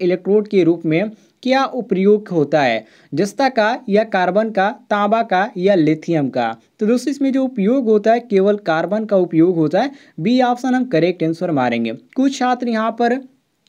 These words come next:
ये कह रहे होंगे कि "सर, आप ऑप्शनों को क्यों बता रहे हैं?" तो देखिए, ये जो ऑप्शन है ये आपको कन्फ्यूजन क्रिएट करते हैं एग्जाम में, क्योंकि जो छात्र गए थे एग्जाम देने उनसे आप जानकारी ले सकते हैं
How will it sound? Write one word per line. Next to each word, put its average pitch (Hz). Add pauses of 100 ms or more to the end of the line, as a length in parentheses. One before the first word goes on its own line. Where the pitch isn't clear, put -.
(360)
ये 208
कह 220
रहे 202
होंगे 202
कि 233
"सर, 226
आप 202
ऑप्शनों 196
को 220
क्यों 190
बता 131
रहे 110
हैं?" 117 (260)
तो 214
देखिए, 254
ये 214
जो 269
ऑप्शन 247
है 262
ये 254
आपको 220
कन्फ्यूजन 214
क्रिएट 202
करते 175
हैं 247
एग्जाम 175
में, 240
क्योंकि 233
जो 262
छात्र 233
गए 185
थे 220
एग्जाम 185
देने 202
उनसे 196
आप 202
जानकारी 165
ले 175
सकते 196
हैं 285